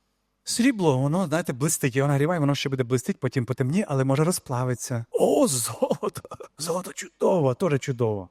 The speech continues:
А знаєте що, золото дуже швидко нагрівається, але швидко стине. Але воно може розплавитися точно так само. А от камінь, він стоїть, віддає тепло. І саме головне,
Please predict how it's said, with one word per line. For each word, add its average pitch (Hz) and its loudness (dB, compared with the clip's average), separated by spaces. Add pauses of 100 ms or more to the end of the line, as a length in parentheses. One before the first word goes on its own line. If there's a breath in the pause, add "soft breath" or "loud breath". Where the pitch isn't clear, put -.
(100)
А 147 -2
знаєте 233 4
що, 123 2
золото 190 2
дуже 180 -2
швидко 202 0
нагрівається, 165 -2 (120)
але 135 -2
швидко 202 -4
стине. 104 0 (280)
Але 220 0 (400)
воно 170 0
може 151 4
розплавитися 123 -2
точно 123 -6
так - -6
само. 104 -10 (360)
А 110 -8
от 113 0
камінь, 151 -4 (540)
він - -8
стоїть, 131 -2 (460)
віддає 117 2
тепло. 131 -2 (120)
І 143 -4
саме 180 -4
головне, 123 4